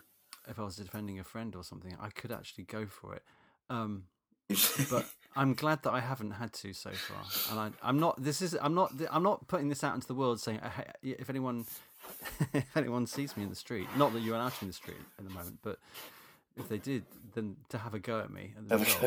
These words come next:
Speaker 2: go.
Speaker 1: because, because if you did see me in the street, I'll probably be on my bicycle, and it's an electric bike, and I would just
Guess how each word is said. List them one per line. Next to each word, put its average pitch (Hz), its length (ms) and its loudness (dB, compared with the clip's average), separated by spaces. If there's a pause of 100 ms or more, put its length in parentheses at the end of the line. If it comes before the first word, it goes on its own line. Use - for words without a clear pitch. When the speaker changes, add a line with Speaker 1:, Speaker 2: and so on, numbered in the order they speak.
Speaker 2:
go. - 40 -6
Speaker 1:
because, - 280 -4 (340)
because 131 360 2 (560)
if 147 120 0
you 160 60 4
did 202 180 4
see - 100 2
me 127 60 6
in 113 60 4
the - 20 -2
street, - 220 -6
I'll 113 100 2
probably 175 220 0
be 120 100 0
on 107 60 0
my 104 120 2
bicycle, 110 560 -4
and 110 140 -4
it's 110 120 -6
an 110 60 -4
electric 107 340 -4
bike, 92 300 -8
and 107 120 -4
I 113 100 -2
would 107 120 -4
just - 180 -10